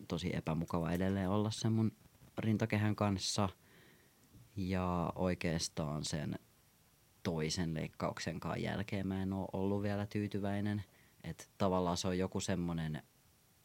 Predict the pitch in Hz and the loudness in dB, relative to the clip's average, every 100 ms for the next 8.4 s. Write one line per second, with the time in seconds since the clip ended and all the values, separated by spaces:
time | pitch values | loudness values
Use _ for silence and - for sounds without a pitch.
0 | - - 98 90 95 87 - 87 82 85 | -10 -2 0 2 2 0 -2 -2 0 -2
1 | 82 85 85 87 - 87 80 78 82 - | 0 0 -2 -2 -4 -6 -4 -4 -4 -4
2 | 87 90 85 80 - 90 92 90 92 98 | -2 0 0 -4 -4 -2 0 -2 -2 -2
3 | 95 90 92 95 - 95 87 - - - | -2 -2 -2 -4 -2 -2 -2 -6 -20 -20
4 | - - 107 90 98 117 127 113 92 92 | -20 -4 -2 2 2 2 4 4 4 2
5 | 90 85 78 80 82 80 92 80 - 92 | 0 -2 -4 -4 -6 -2 0 0 -2 -2
6 | 80 76 - - 78 - 73 - - 76 | -2 -4 -6 -6 -8 -6 -8 -8 -10 -10
7 | 73 78 76 82 85 80 76 73 71 - | -6 -8 -6 -6 -6 -4 -6 -6 -8 -8
8 | - - - | -10 -8 -8